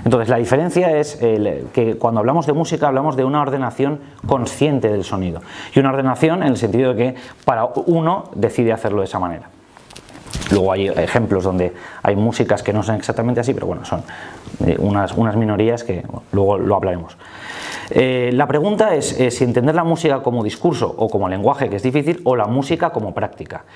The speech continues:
en el sentido de Althusser, por ejemplo. Yo creo que siempre va a ser más interesante entender la música como práctica, en el sentido que eso le inserta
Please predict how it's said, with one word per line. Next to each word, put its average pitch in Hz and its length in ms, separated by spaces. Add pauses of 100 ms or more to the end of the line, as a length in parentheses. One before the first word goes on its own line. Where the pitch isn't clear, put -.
en 110 100
el 110 60
sentido 113 440
de 104 220
Althusser, 98 440
por 92 180
ejemplo. 95 400 (420)
Yo 123 100
creo 185 140
que 160 80
siempre 160 300
va 160 80
a 143 380
ser 143 140
más 143 200
interesante 131 580 (300)
entender 113 400
la 127 80
música 131 300
como 113 180
práctica, 127 400
en 117 60
el 110 60
sentido 127 280
que 143 80
eso 139 160
le 127 80
inserta 143 500